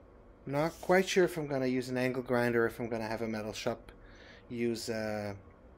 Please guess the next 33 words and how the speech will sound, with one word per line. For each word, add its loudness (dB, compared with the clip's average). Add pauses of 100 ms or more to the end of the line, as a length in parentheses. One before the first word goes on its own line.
(400)
a -12
plasma -2
cutter 0
on -2
this. -6 (540)
I -8
might -4
just -8
get -4
them -2
to -2
do -2
it. 2
We'll -6
see -4
how -2 (180)
long -4
it -2
would -8
take -6
them. -12 (640)
And -6
that's -2
where 4
we're 6
at. 4 (880)
So 6 (100)
back 6
to 2
building 2
up -2
the 2 (880)
thumb. 2